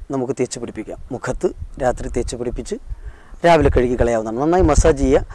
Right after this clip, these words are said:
ഒരു അഞ്ച്, ഏഹ്, മിനിറ്റിനകം മുഴുവനായിട്ട് അത് absorb ചെയ്യും. അത് cucumber ജെല്ലാണെങ്കിലും അലോവറ ജെല്ലാണെങ്കിലും ഒരു oily feeling നമുക്കുണ്ടാവില്ല.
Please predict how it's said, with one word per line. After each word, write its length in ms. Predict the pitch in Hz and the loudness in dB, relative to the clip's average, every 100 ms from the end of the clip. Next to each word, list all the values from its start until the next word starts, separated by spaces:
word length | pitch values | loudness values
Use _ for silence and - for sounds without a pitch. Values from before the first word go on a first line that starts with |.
| - 247 | -2 4
ഒരു 120 | 269 208 185 | 6 6 4
അഞ്ച്, 540 | 208 262 269 202 240 | 4 2 0 2 4
ഏഹ്, 720 | 262 - - - 180 170 202 | 4 4 2 4 6 4 4
മിനിറ്റിനകം 640 | 175 180 175 151 113 127 - - | 4 4 4 2 2 2 0 2
മുഴുവനായിട്ട് 540 | 147 175 220 247 208 | 4 6 6 6 6
അത് 100 | 180 | 6
absorb 360 | 160 143 196 156 | 6 8 6 6
ചെയ്യും. 380 | - - - - | 6 6 6 4
അത് 240 | 147 - - - - | 4 4 0 -8 -2
cucumber 340 | 156 208 208 214 | 0 4 6 8
ജെല്ലാണെങ്കിലും 560 | 208 175 156 170 214 | 8 6 4 2 4
അലോവറ 260 | 147 156 185 | 6 8 8
ജെല്ലാണെങ്കിലും 520 | 170 139 113 117 196 - | 6 6 2 0 -4 0
ഒരു 140 | 165 208 | 2 4
oily 340 | 175 214 254 - - - | 6 6 6 0 -6 -12
feeling 400 | - 185 226 233 | -2 2 4 6
നമുക്കുണ്ടാവില്ല. 680 | 190 147 135 120 110 113 170 | 6 6 6 6 6 4 -2